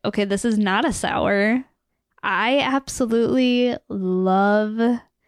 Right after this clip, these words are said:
I don't remember <laughs> the exact name. It's the green tea.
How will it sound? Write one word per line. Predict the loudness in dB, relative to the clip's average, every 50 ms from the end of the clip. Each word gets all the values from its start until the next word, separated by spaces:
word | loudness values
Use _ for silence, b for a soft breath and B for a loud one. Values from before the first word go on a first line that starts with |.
| _ _ _ _ _ _
I | -4 -4 -2
don't | 0 0 0 0
remember | 2 0 0 0 0 0
<laughs> | 0
the | 2 2 2 2
exact | 0 0 -2 -2 -2 0 0 -2 -2 -2
name. | -2 0 0 -2 -4 B B B B B
It's | B -4 -4 -4 -4
the | -4 -2 -2
green | -2 -2 0 0 2 2 2 4 4 4 4 4 2
tea. | 0 -2 0 0 0 0 2 0 0 0 2 0 0 -2